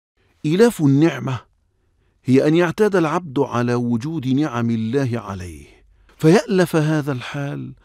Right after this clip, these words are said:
ويركن للراحة والخمول والتكاسل،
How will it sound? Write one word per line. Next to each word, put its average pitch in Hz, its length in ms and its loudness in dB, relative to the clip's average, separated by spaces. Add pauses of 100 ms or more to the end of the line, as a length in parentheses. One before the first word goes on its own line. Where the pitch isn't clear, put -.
(200)
ويركن 156 640 0
للراحة 156 880 -6
والخمول 170 1040 -6
والتكاسل، 156 960 -10